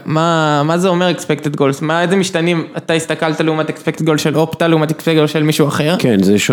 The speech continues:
Speaker 2: זה אין סטנדרניזציה
Speaker 1: אבל אתה כבר,
Speaker 2: בקטע הזה.
Speaker 1: אתה כבר, אבל אתה לא שואל שאלות, כי כבר מביאים לך משהו שהוא, שהוא מוכן.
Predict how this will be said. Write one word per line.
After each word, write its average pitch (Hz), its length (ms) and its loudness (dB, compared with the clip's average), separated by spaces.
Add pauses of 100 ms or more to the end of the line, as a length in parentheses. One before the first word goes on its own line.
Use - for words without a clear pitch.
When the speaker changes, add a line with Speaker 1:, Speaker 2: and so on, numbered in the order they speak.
Speaker 2:
זה 123 160 2
אין 135 120 4
סטנדרניזציה 120 540 2
Speaker 1:
אבל 113 80 2
אתה 104 100 2
כבר, 92 160 2
Speaker 2:
בקטע 87 120 2
הזה. 165 140 0
Speaker 1:
אתה 165 140 0
כבר, 165 300 2
אבל 160 140 0
אתה 160 100 0
לא 196 80 2
שואל 208 200 2
שאלות, 196 400 2
כי 170 100 -4
כבר 160 140 0
מביאים 170 160 4
לך 175 180 0
משהו 190 280 2
שהוא, 156 420 4 (460)
שהוא 151 220 0
מוכן. 147 380 2